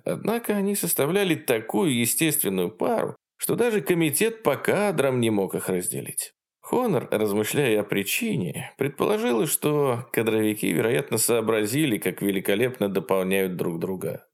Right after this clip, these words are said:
эти двое. «О да, мэм, в смысле, миледи», сказал Харкнесс. «Мне хотелось бы, чтобы вы сохранили её и дальше», сказала она с лёгким нажимом. «Я не предвижу никаких проблем с таможней».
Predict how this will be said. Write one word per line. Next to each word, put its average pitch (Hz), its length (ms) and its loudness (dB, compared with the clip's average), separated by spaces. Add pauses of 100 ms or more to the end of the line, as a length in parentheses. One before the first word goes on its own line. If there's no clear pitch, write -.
эти 90 280 -4
двое. 87 400 -6 (340)
«О 147 240 2
да, 120 340 2
мэм, 78 800 -2
в 110 80 0
смысле, 113 300 0
миледи», 104 560 2 (200)
сказал 98 340 0
Харкнесс. - 540 -6 (300)
«Мне 120 340 2
хотелось 113 420 0
бы, 107 140 2
чтобы 113 300 0
вы 147 100 0
сохранили 196 520 2
её 226 220 2
и 240 60 0
дальше», 220 500 -2 (140)
сказала 104 520 2
она 101 140 0
с - 100 -2
лёгким 101 320 -2
нажимом. 98 500 -2 (480)
«Я 180 260 2
не 233 120 0
предвижу 226 500 0
никаких 208 500 0
проблем 202 400 2
с - 80 0
таможней». 202 680 2